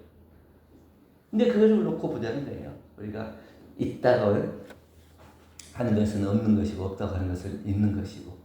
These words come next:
그것이, 그것이 작다고 해서 큰 것이 아니냐, 크다고 해서 작은 것이 아니냐,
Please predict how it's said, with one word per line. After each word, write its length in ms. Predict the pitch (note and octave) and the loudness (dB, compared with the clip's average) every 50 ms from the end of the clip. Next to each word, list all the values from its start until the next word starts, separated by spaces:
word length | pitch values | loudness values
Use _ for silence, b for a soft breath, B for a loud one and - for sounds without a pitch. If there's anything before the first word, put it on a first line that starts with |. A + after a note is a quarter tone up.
| - - | -20 -16
그것이, 560 | - - F#2 F#2 - - A2 G#2 - - B B B B B B - | -12 -10 -8 -8 -8 -8 -8 -8 -8 -8 B B B B B B -6
그것이 420 | - D3+ C#3+ C#3 C3+ C3 C3+ C3 | -2 2 2 2 2 2 0 -2
작다고 540 | - - G2+ - - - - C3 B2+ B2 A#2 | -2 -4 -4 -6 -4 -2 0 2 2 4 4
해서 340 | A2+ A2 G#2+ - A#2+ A#2+ - | 2 2 2 0 0 -2 -2
큰 200 | - - G#3+ G#3 | 0 2 2 4
것이 540 | F#3+ F#3 F#3 F3+ F3+ - - - - - - - - - | 4 4 4 2 0 -2 -4 -6 -8 -12 -16 -20 -16 -10
아니냐, 400 | - F#2 F#2 F#2+ F#2+ F#2+ - - - - - - _ _ _ _ _ _ | -6 -4 -4 -2 -2 -4 -6 -8 -10 -14 -20 -20 _ _ _ _ _ _
크다고 420 | - - F#3+ - E3+ D#3+ D#3+ D3 | -8 -4 0 0 2 2 2 2
해서 180 | C3+ C3 C3 B2 | 2 2 0 -2
작은 340 | A#2+ - A#2 G#2+ A2+ A#2 B2 | -2 -4 -4 -4 -2 -2 -2
것이 220 | A#2 A2 - C3+ | -2 -2 -4 -4
아니냐, 460 | A2 G2 G2 G2+ G2+ G2 G2+ - - | -4 -2 0 0 0 0 0 -2 -6